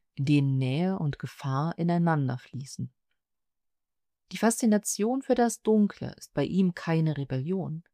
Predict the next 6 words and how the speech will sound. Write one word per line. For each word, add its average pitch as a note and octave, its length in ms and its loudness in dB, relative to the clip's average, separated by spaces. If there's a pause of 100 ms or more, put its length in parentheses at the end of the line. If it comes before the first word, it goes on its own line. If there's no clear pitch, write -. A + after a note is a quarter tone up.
(360)
sondern A3 340 4
eine C3+ 200 -2
Form F3 680 -4
des B2 160 -6
inneren D#3+ 460 -4
Gleichgewichts. - 1000 -12